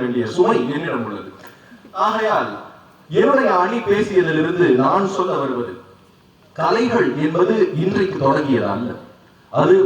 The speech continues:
மனிதனுடைய தோற்ற காலத்திலிருந்து நம்முடைய ரத்தங்களில் ஊறியது, குருதிகளில் குமிழ் தெரித்தது. அப்படியாக பார்க்கின்ற பொழுது கலைகள் அன்று எப்படி இருந்தது, அதன் அடிப்படையில்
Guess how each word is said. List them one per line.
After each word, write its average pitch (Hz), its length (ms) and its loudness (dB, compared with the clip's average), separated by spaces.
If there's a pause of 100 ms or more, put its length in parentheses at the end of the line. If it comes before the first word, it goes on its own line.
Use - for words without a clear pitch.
(100)
மனிதனுடைய 151 580 0 (120)
தோற்ற 185 320 2
காலத்திலிருந்து 139 760 0
நம்முடைய 131 460 0
ரத்தங்களில் 135 720 0
ஊறியது, 135 360 -2 (140)
குருதிகளில் 156 720 -6
குமிழ் 180 320 -6 (160)
தெரித்தது. - 420 -12 (680)
அப்படியாக 247 540 2 (120)
பார்க்கின்ற 196 480 0
பொழுது 180 280 0 (200)
கலைகள் 196 460 0 (100)
அன்று 226 400 -4
எப்படி 190 320 0 (100)
இருந்தது, 185 360 0 (200)
அதன் 196 300 -4
அடிப்படையில் 226 540 -2